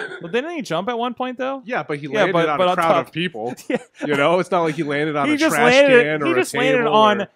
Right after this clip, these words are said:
Speaker 2: the entire mosh pit.
Speaker 1: Yeah.
Speaker 2: Um, you know, when you're that guy in the crowd. Uh, <laughs> but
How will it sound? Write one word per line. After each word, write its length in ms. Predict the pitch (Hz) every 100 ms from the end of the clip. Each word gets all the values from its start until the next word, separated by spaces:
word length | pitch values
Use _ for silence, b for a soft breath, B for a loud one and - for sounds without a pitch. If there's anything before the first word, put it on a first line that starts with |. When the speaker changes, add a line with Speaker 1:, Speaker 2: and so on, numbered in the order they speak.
| _
Speaker 2:
the 260 | 160 208 220
entire 560 | 214 - 233 240 214
mosh 320 | 185 190 202 -
pit. 260 | - 120 -
Speaker 1:
Yeah. 580 | 175 127 87 170 180 170
Speaker 2:
Um, 320 | 170 160 165
you 140 | 180 214
know, 320 | 170 147 151
when 140 | 170 170
you're 160 | 180
that 260 | 160 202 -
guy 200 | 139 131
in 140 | 131
the 80 | 123
crowd. 400 | - 117 107 110 -
Uh, 320 | 135 131 147 -
<laughs> 120 | -
but 440 | - - 196 -